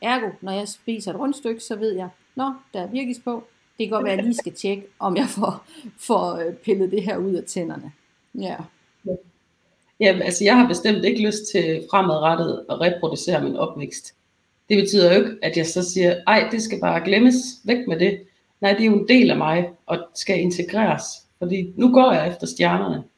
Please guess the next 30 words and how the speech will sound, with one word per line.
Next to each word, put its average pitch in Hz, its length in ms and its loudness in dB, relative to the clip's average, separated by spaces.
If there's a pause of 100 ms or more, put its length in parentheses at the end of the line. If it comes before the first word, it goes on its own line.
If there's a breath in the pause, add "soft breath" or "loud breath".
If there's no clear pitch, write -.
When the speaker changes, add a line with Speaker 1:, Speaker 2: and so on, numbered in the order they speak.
(680)
Speaker 2:
Og 185 160 2
det 247 140 8
vil 247 220 8
nogen 214 240 6
synes 202 480 -2
er 170 60 -4
arrogant. 151 420 -2 (760)
Øh, 156 540 -6 (120)
og 175 120 -2
måske 175 520 0 (640 soft breath)
fordi 214 260 4
det 220 200 2
fokus, 240 300 4
som 170 560 0
førhen 185 420 0
har 175 160 -6
været 160 280 -2
meget 180 340 0
rettet 175 260 -2
udad, 180 480 2 (500)
nu 190 100 -2
bliver 175 220 -2
rettet 190 280 0
indad. 262 320 0 (920)
Og - 180 2
andre 214 240 4
kan 185 160 2
vurdere 170 440 2
min 180 280 2
eftertænksomhed 175 960 0